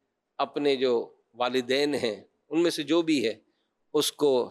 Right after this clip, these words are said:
چہرے پر مسکراہٹ لا سکتے ہیں۔ اولاد ہے،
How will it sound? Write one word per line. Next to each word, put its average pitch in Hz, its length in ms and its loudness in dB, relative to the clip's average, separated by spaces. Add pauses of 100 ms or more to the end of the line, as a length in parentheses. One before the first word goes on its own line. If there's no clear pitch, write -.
چہرے 147 280 0
پر 147 160 -2
مسکراہٹ 123 580 -2
لا 113 120 -4
سکتے - 360 -14
ہیں۔ - 120 -20 (760)
اولاد 135 360 0 (180)
ہے، 107 220 0